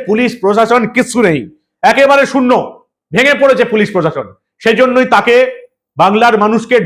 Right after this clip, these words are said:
ঢপবাজি দিতে ঢাক বাজাতে হচ্ছে। এটা আপনারা যত তাড়াতাড়ি বুঝবেন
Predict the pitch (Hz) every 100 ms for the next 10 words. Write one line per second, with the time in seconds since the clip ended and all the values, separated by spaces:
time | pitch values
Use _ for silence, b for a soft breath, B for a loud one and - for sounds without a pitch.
0 | - - 156 - 226 214 220 220 151 180
1 | 175 175 165 151 - - _ _ _ _
2 | - 151 208 220 226 240 - - 254 233
3 | 226 220 214 214 214 180 175 202